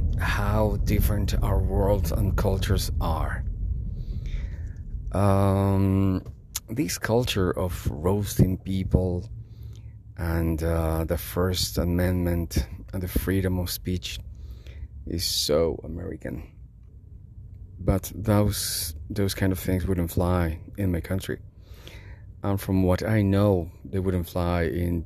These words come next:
most South America. If you say something about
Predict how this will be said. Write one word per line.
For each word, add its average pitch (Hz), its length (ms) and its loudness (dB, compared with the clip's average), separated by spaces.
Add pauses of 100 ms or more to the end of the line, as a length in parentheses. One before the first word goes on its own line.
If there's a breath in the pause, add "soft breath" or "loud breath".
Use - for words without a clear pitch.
(120)
most 92 420 -2 (120)
South 85 380 2
America. 85 460 0 (2750 loud breath)
If 101 240 4
you 98 140 4
say 95 220 2
something 95 500 2
about 87 440 4